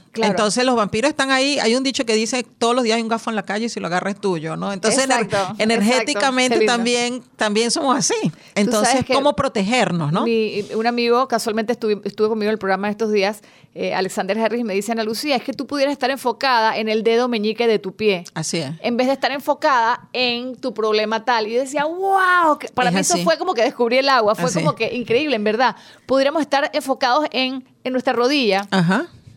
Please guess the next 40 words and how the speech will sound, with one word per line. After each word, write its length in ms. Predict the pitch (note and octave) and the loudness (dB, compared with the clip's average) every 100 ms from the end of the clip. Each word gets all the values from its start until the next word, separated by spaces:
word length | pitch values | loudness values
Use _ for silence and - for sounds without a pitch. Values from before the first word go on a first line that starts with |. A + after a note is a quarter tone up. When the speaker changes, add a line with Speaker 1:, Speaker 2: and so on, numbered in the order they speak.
| _ | _
Speaker 1:
En 100 | A3 | -4
vez 80 | A3 | -2
de 40 | A#3+ | 0
estar 160 | A#3+ | -2
enfocados 460 | B3+ A3+ G#3+ A3+ C#4 | -2 -4 0 0 0
en 160 | - A3+ | -4 -4
treinta 340 | A3+ A3 A3 | 0 2 2
y 60 | A3 | 0
cinco 400 | - A#3 A3+ A#3 | -2 -4 0 0
cosas 340 | A#3 A3+ B3 | 0 0 -2
negativas. 500 | A3 F3+ F3 F#3+ F3+ | -2 -2 -2 0 0
Speaker 2:
Exacto. 280 | - C#4+ E4+ | 2 0 2
Speaker 1:
Entonces, 240 | E4 D#4+ D#4 G#3+ - - | 4 4 0 -8 -16 -10
es, 120 | - D#4 C4 | 0 2 2
es 80 | - | 2
eso. 180 | A3+ A3 | -2 -2
Nosotros 380 | B3 C#4+ E4 | -2 0 2
escogemos, 800 | D4+ - B3 D#4 D#4+ D#4 E4 D#4+ - - - | 0 2 2 2 2 4 2 2 -12 -16 -6
es 160 | B3 | -2
ser 160 | C#4+ C4+ | -2 0
consciente, 680 | B3+ B3 D4+ D4+ C#4+ C#4+ D4 | -2 -2 -2 0 0 0 0
activar 440 | A#3 - B3+ B3+ | -2 -6 -4 -2
ese 160 | C4+ C#4 | -2 -2
testigo 480 | B3+ A#3+ - B3+ B3+ | -2 -4 -6 -2 -2
interior, 640 | A#3 G#3+ C4 C#4+ C#4 C4 | 0 0 2 2 4 2
activar 440 | A#3+ A#3+ A#3+ A#3+ B3 | 0 -2 -2 0 0
ese 880 | B3+ C#4 C4 A#3 A3 G#3+ F#3 G3 G#3 | -2 -2 0 2 0 0 -6 -8 -2
Pepe 240 | A#3 A3+ | 0 0
Grillo, 420 | B3+ D4+ D4 B3+ | 0 0 2 2
como 160 | A#3+ A3+ | 2 0
quieran 200 | A#3 B3 | 0 0
Speaker 2:
Ujú. 60 | A3 | 2
Speaker 1:
llamarle, 500 | F3+ D4 C#4 C4+ A#3+ | 2 2 2 -2 -4
invéntenle 500 | A#3 B3 A#3+ B3 A3+ | -4 -4 -4 -4 -2
un 120 | A#3 | 0
nombre, 500 | C4+ B3+ A#3+ A3 - | 0 2 0 0 0
Speaker 2:
Es 140 | A3 | -2
Speaker 1:
llévenlo 40 | - | 0
por 100 | D#4 | 0
Speaker 2:
conectarnos, 600 | C#4 C#4 D4 C#4 C#4+ | 2 2 4 4 4